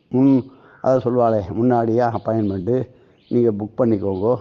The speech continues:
இப்படியெல்லாம் வரப்போகுது. அந்த மாதிரி ஒரு திட்டங்களும் எதிர்காலத்தில் வர இருக்கின்றது. இப்படி பல கோடி பெருமாள் ஆலயம் இருக்கின்றது. இதில் விஷ்ணுபதி புண்ணியகாலம் நடைபெறாத எத்தனையோ ஆலயம் இருக்கிறது. சின்ன சின்ன பெருமாள் கோயில்ல கூட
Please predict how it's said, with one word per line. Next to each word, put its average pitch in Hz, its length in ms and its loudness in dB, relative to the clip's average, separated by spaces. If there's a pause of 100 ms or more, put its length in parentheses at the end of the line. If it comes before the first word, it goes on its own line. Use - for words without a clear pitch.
(280)
இப்படியெல்லாம் 170 380 0
வரப்போகுது. 151 360 0 (1120)
அந்த 120 240 0
மாதிரி 151 280 2 (340)
ஒரு 117 200 -2
திட்டங்களும் 127 540 -2 (280)
எதிர்காலத்தில் 113 640 -2
வர 107 200 0
இருக்கின்றது. 92 520 -6 (560)
இப்படி 156 360 0 (280)
பல 151 200 0
கோடி 165 320 2 (640)
பெருமாள் 123 360 -2
ஆலயம் 107 340 0
இருக்கின்றது. 98 460 -8 (140)
இதில் 104 220 -6
விஷ்ணுபதி 120 380 -6
புண்ணியகாலம் 110 580 -2
நடைபெறாத 113 460 -4
எத்தனையோ 123 520 -2
ஆலயம் 110 260 -2
இருக்கிறது. 98 380 -10 (640)
சின்ன 180 320 2
சின்ன - 280 -2
பெருமாள் 127 400 -2
கோயில்ல 110 260 0
கூட 123 140 -2